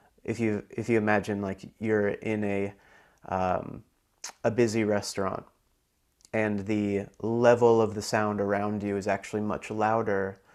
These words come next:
than the sound of the person who's speaking in front of you. And yet you're able to focus, well,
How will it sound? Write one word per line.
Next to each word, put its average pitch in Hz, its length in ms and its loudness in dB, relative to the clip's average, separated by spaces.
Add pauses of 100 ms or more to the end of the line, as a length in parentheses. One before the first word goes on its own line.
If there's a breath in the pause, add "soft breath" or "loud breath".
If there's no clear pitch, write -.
(460 soft breath)
than 113 200 0
the 104 80 -2
sound 104 340 0
of 98 80 -4
the 98 80 -4
person 101 400 -4
who's 98 160 -8
speaking 95 400 -6
in 98 100 -8
front 95 220 -8
of 98 100 -8
you. 95 220 -6 (1800 soft breath)
And 110 240 2
yet - 440 4
you're 104 300 4
able 104 300 2
to - 120 -16
focus, 101 360 -2
well, 92 260 0